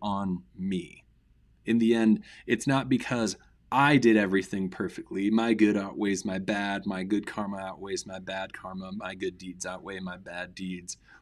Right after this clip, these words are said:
or humanity as a whole. In the end, if the way that that's going to get fixed is because of what God did,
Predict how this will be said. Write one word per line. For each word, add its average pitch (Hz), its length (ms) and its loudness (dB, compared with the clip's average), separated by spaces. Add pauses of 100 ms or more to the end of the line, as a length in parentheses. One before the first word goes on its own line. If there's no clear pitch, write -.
or 113 280 4
humanity 98 580 -2
as 95 160 0
a 92 60 -4
whole. 113 600 4 (760)
In 127 160 8
the 123 160 4
end, 123 380 6 (140)
if 110 200 0
the 123 100 2
way 127 160 8
that 120 120 8
that's 117 340 -2
going 120 260 4
to 107 80 4
get 110 180 2
fixed - 500 2 (600)
is 117 160 6
because 113 380 0
of 101 60 -2
what 104 260 -4
God 123 340 0
did, - 380 -10